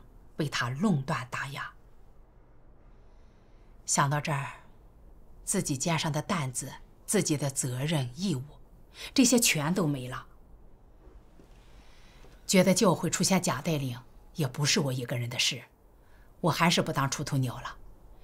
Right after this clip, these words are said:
这样既不得罪李姊妹，还能保全我自己。我一次次违背圣灵的开启，最后连良心责备都没有了，完全活在了撒旦败坏心情的捆绑中。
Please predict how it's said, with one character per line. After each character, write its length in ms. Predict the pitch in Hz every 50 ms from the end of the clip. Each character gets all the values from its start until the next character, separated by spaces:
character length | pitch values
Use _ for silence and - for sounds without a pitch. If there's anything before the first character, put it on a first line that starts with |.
| - - - - - -
这 120 | - 240 226
样 140 | 220 208 208
既 160 | - 277 262
不 120 | - 165
得 180 | 151 165 151 156
罪 100 | - 165
李 180 | 139 139 139
姊 140 | 131 - 139
妹， 260 | 127 135 131 127 127 - - - - - - - - - -
还 100 | - 165
能 120 | 160 175
保 140 | 170 131 120
全 180 | - - 156 143
我 80 | 135
自 240 | 139 - - 180 151
己。 240 | 123 - - - - - - - - - - - - - - - - - - - - - - - - - - - - - - - - - - - - - - - - - - - - - - - - - - - - -
我 100 | - 165
一 180 | 151 127 143 147
次 200 | 143 - 202 185
次 140 | - 175 151
违 120 | 139 131
背 140 | 131 131 147
圣 240 | 131 - - 196 156
灵 100 | 135 127
的 80 | 135 135
开 240 | - - 160 151
启， 320 | 139 - - - 143 131 127 - - - - - - - - - - - - -
最 200 | - - 170 135
后 320 | - - 139 120 - - - - - - - - - - - - - -
连 160 | - 147 127
良 200 | 131 147 123 135
心 180 | 127 - 160 131
责 160 | - 123 110
备 140 | - - 170
都 100 | 139 127
没 140 | 117 120 120
有 120 | 127 - -
了， 200 | - - - - - - - - - - - - - - - - - - - - - - - - - - - - - - - - - - - - - -
完 160 | 196 190 190
全 160 | 185 196 185
活 180 | 165 - 175 160
在 100 | - 165
了 100 | 147 147
撒 220 | - - 170 160
旦 120 | - 160 147
败 180 | - 170 156
坏 140 | 139 - 143
心 220 | 120 - - 175
情 160 | 143 - 151 131
的 80 | 127
捆 220 | 123 - 147 127 123
绑 200 | 143 127 123 123
中。 100 | - -